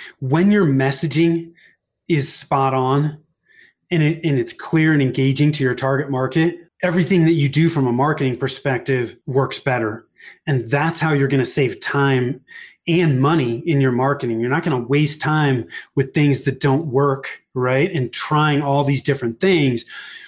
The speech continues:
When you invest in, in those specific channels, they're going to work better. So you're not gonna waste that money. But it's also becomes much easier to create marketing materials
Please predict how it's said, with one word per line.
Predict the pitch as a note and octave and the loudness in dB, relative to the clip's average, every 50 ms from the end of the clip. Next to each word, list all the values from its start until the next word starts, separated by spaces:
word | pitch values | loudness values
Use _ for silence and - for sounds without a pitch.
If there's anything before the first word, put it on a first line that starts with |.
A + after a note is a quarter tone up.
| - _ _ | -20 _ _
When | C#3+ D3+ D3 | 2 4 4
you | D3+ D3+ C#3+ | 4 4 4
invest | C3+ B2 A#2 A2 A2 G#2+ A#2 D3+ E3+ E3 C#3 C3 - - - | 4 2 0 -4 -4 -4 -2 0 0 0 0 -2 -4 -6 -4
in, | - D3+ C3+ B2 B2 G3 | -2 0 0 0 -2 0
in | G3 E3+ C#3+ | 2 2 4
those | C#3 C3+ C3 C3 - | 4 4 2 0 -2
specific | - - C#3 - - D#3+ D3 C#3 - | -4 -6 -4 -4 -2 -4 -4 -6 -6
channels, | - - E3 F3 F3 D#3+ C#3+ C3 G#2+ - | -2 0 2 2 4 2 2 0 -2 -2
they're | C3+ C3+ | -2 -2
going | B2+ - - C3+ B2+ C#3 D3 C#3+ C3+ | -2 -2 -2 0 0 2 2 0 0
to | - C3+ | -2 -6
work | A#2 A2+ A2+ C3 C3 B2+ B2+ - - - _ _ _ _ _ _ _ _ _ - | -6 -4 -2 -2 -2 -2 -4 -8 -12 -18 _ _ _ _ _ _ _ _ _ -20
better. | G#2 - D3 D3 D#3+ C3+ A2 G#2 | -6 -2 0 0 0 0 -2 -4
So | G2+ - C#3 | -4 -4 -2
you're | B2+ B2 B2 | 0 0 0
not | A#2+ A#2+ A#2+ C3 C#3+ D#3 D#3+ D#3 | 0 0 0 0 0 0 0 0
gonna | D#3+ C#3+ B2 | 0 0 0
waste | A#2 A2+ A2 A#2+ C3 D#3+ D3+ - - - | -2 -2 -2 0 0 0 0 -2 -4 -4
that | C#3+ C3 B2+ C3 | -4 -4 -2 0
money. | B2+ C3 C#3+ C#3+ C3 A2+ A2 A2+ - - - - - _ | 0 2 2 2 0 0 -2 -6 -10 -16 -18 -18 -6 _
But | D3+ C#3+ | -2 0
it's | C#3 - | 0 0
also | G3+ E3 D3+ G3 B3+ C4 - - F3 C#3+ | 0 0 2 2 2 2 2 2 0 2
becomes | C3 C#3 C3+ D#3+ D#3+ C#3+ A#2+ A#2+ | 0 0 0 2 0 2 2 2
much | C3 C3 D#3 E3 - - - - | 2 2 2 2 -2 -6 -8 -6
easier | D3 C3+ C#3+ C#3+ C3 E3 F3+ G3 G#3 A3+ A#3 A3+ A3+ - - - - - - - _ _ | -4 -2 -2 0 0 2 2 4 4 4 2 0 -2 -6 -14 -20 -20 -20 -20 -20 _ _
to | - - F#3+ | -4 -4 -4
create | - - - - C#3+ C3 C#3 E3 F#3 G3 - | -4 -4 -2 -2 0 2 2 2 2 0 -2
marketing | C#3 C3 C3+ C#3+ D#3+ E3+ E3+ - D#3 D3+ C#3+ C#3 | 0 0 2 2 2 0 0 0 2 2 4 2
materials | C3+ C3+ - - - G3 G#3+ F#3+ C#3 A2+ G#2+ A#2 A#2+ - - - | 2 0 0 0 0 2 2 2 2 0 -4 -6 -8 -10 -12 -12